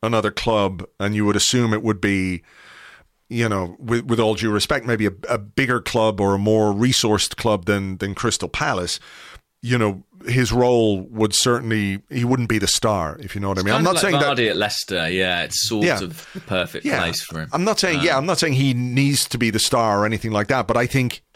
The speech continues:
Speaker 1: it suits him, and I think he suits them. Um,
Speaker 2: True.
Speaker 1: and I think that the wider point I was making was just about how well we did. Um,
Speaker 2: Yeah, that was a good
Speaker 1: against them.
Speaker 2: result.
Speaker 1: Yeah. And it was a
Speaker 2: Um,
Speaker 1: good performance by Ben White at right back.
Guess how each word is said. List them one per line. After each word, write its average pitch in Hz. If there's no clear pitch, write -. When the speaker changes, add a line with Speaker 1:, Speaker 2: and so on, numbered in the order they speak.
Speaker 1:
it 165
suits 147
him, 165
and 113
I 120
think 123
he 139
suits 127
them. 92
Um, 98
Speaker 2:
True. 98
Speaker 1:
and 135
I 143
think 156
that 135
the 127
wider 131
point 120
I 110
was 104
making 110
was 101
just -
about 98
how 110
well 107
we 107
did. 85
Um, 95
Speaker 2:
Yeah, 127
that 170
was 127
a 127
good 110
Speaker 1:
against 135
them. -
Speaker 2:
result. 101
Speaker 1:
Yeah. 135
And 147
it 151
was 143
a -
Speaker 2:
Um, -
Speaker 1:
good 165
performance 156
by 147
Ben 143
White 135
at 110
right 127
back. 82